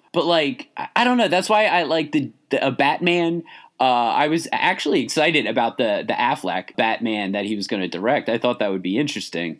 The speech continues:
And I'm a fan of The Town, he, so he knows his way around, like, a crime thriller.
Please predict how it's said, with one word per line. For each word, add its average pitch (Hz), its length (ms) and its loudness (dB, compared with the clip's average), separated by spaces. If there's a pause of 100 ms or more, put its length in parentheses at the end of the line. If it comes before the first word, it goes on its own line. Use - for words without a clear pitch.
And - 80 -6
I'm 151 120 2
a 147 40 0
fan 156 280 2
of 117 80 -4
The 120 80 -2
Town, 127 640 0
he, 113 120 -10 (200)
so 95 440 -2
he 135 160 -2
knows 139 200 2
his 113 120 -6
way 117 200 0
around, 104 260 -2
like, 95 180 -4
a - 60 -20
crime 139 400 0
thriller. 92 480 -2